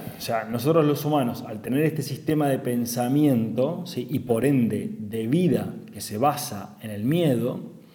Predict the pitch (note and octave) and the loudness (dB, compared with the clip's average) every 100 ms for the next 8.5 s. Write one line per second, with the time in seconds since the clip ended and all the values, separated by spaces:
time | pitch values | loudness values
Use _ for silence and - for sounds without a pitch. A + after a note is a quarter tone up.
0 | - - _ G#2+ G#2 G2+ - A#2 A2 G#2+ | -20 -20 _ -10 -8 -10 -8 -6 -4 -6
1 | - - A#2 F3+ G2+ - - - - A#2+ | -4 -2 4 4 2 -6 -12 -16 -14 -10
2 | - G3 A3 G#2+ A2 - G2+ G2 - A2 | 0 2 4 2 -2 -6 -10 -12 -4 -4
3 | F#2+ - - G#2 G#2+ A2 C#3 C#3+ C#3+ A#2+ | -4 -8 -4 -2 -2 0 2 4 2 0
4 | A#2 A#2 C3 B2 C#3+ C3+ - B2 A#2+ B2+ | -2 0 0 0 0 0 0 0 0 0
5 | C#3+ E3 C3+ A#2+ A2+ A#2+ - G2+ G#2+ A2 | 2 2 2 0 0 -2 -2 -8 -8 -6
6 | A2 A#2 C#3+ A#2+ D3 B2+ A#2 A#2+ B2 - | -6 -2 -2 0 -2 -2 -4 -6 -8 -8
7 | - A#2+ - F#3 F3+ - B2+ - B2 B2+ | -10 -6 -2 -2 -4 -6 -8 -8 -8 -6
8 | B2+ F3+ F3 - | 0 2 2 0